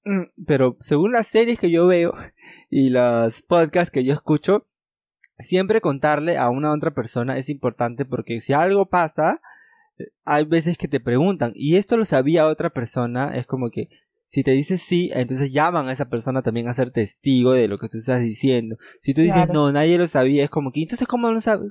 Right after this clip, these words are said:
Speaker 1: sabemos que lo estás inventando? ¿Por qué que nadie sabía que alguien te está acosando?". Entonces, siempre contarle a otra persona es bueno, ¿por qué? Porque esa persona va a servir como un aval, como un testigo para ti si en algún momento esto llega a pasar a mayores, ¿no?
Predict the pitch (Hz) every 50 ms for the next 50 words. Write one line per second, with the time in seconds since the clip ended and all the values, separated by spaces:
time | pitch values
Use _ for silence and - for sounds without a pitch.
0 | - - - 190 185 185 190 185 - 190 175 156 - - 160 160 - 170 165 160
1 | 139 131 131 - 139 127 117 110 104 - 104 - _ - - - - - 202 -
2 | 247 233 233 233 220 214 208 208 202 208 208 - 185 151 139 143 147 151 147 147
3 | 147 143 - 131 123 127 127 135 135 131 - - 123 113 - 123 120 - 120 113
4 | 107 113 117 120 135 - 170 - - - 214 202 233 233 214 165 131 127 143 139
5 | 139 143 139 139 131 139 135 131 127 117 - - 127 123 127 139 143 - - -
6 | - - _ - 139 143 135 135 143 139 135 135 135 135 - 135 117 104 - -
7 | 135 131 113 101 - _ _ - - _ - - 131 147 139 139 - 143 139 139
8 | 139 131 131 123 135 123 120 117 - 131 127 127 131 127 120 117 117 113 113 113
9 | 110 113 - - 123 117 120 120 - 135 127 - _ - 156 151 139 131 131 -
10 | 127 113 110 110 - - 127 131 135 - 147 127 117 110 110 120 123 127 123 123
11 | 123 120 123 - 127 123 - 123 117 110 110 117 113 - 113 107 - 110 110 117
12 | 113 101 98 104 113 104 92 - - - - - -